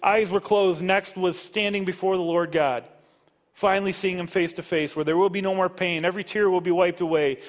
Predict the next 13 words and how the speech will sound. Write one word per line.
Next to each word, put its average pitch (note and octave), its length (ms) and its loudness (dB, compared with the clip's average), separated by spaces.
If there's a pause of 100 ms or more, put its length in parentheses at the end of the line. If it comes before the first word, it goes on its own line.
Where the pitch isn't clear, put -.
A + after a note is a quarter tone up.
where D#3+ 100 0
he's F3+ 200 -2
gone G#3 280 2
to, F#3+ 80 -2
he's E3 180 -4
a, E3+ 120 2 (100)
a D3+ 60 -2
room G#3 320 2
was G3+ 120 -2
prepared F#3+ 480 -2
for F3 120 -6
that D3+ 180 0
guy. C3+ 340 0